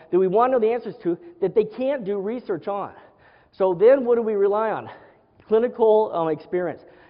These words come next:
Not only yours, many of us in here have done, like, cases upon cases upon cases. We learn from our experience. But why are we attending these courses?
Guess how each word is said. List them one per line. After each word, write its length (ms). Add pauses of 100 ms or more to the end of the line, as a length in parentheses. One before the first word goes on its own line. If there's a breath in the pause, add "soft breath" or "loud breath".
Not 260
only 260
yours, 560 (240 loud breath)
many 280
of 100
us 160
in 80
here 260
have 200
done, 180
like, 180
cases 320
upon 300
cases 260
upon 400
cases. 320 (240 loud breath)
We 140
learn 280
from 200
our 80
experience. 600 (280 loud breath)
But 80
why 300
are 40
we 120
attending 380
these 140
courses? 600